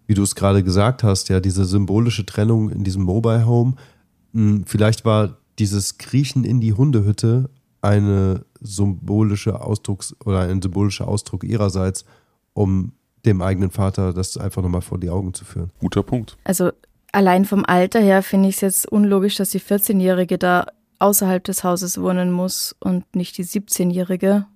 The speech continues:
Speaker 3: weil als siebzehnjährige bist du
Speaker 1: Mhm.
Speaker 3: schon sehr viel eigenständiger.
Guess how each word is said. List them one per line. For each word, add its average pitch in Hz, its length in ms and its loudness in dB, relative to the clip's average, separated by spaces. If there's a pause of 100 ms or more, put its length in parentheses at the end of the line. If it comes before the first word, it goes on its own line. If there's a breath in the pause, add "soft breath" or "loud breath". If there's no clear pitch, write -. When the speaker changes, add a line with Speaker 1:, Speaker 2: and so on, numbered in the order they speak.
Speaker 3:
weil 175 120 -4
als 190 140 -6
siebzehnjährige 180 580 -4
bist - 140 -6
du 107 40 0
Speaker 1:
Mhm. 95 60 0
Speaker 3:
schon 180 180 -4
sehr 185 240 0
viel 180 260 -4
eigenständiger. 185 1160 -4